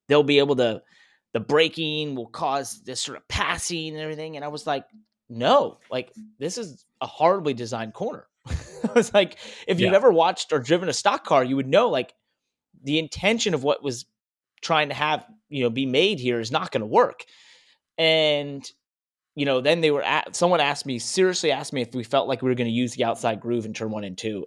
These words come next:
Speaker 1: And I was like, "Okay, you do not know how physics work, apparently." So <laughs> I was like, "We'll never get there." Um, it could
Speaker 2: Yeah.
Speaker 1: be a hundred years and they would never get there. So I just found it to be the most astonishing thing that it was designed the way it is. And you know what?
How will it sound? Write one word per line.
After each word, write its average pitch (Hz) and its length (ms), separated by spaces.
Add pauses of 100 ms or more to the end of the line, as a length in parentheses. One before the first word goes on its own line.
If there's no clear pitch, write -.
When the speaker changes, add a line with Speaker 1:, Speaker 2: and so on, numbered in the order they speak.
Speaker 1:
And 117 100
I 113 80
was 110 180
like, 110 300 (360)
"Okay, 120 280
you 123 520
do 123 140
not 135 240
know 131 100
how 117 140
physics 110 380
work, 87 220 (280)
apparently." 98 500 (120)
So 127 260
<laughs> - 200
I 196 140
was 190 180
like, 165 180
"We'll 170 80
never 151 260
get 113 220
there." 87 220 (540)
Um, 147 540
it 175 80
could - 80
Speaker 2:
Yeah. - 60
Speaker 1:
be 156 80
a 131 60
hundred 165 320
years 151 320
and 120 60
they 120 80
would 117 100
never 117 180
get 110 220
there. - 140
So 143 340 (760)
I 175 140
just 202 220
found 185 220
it 160 100
to 151 80
be 147 460 (100)
the 143 60
most 139 240
astonishing 131 600
thing 117 440 (100)
that 120 140
it 92 80
was 117 100
designed 123 340
the 117 60
way 113 100
it 113 60
is. 165 280
And 123 180 (220)
you 131 120
know 127 140
what? 147 280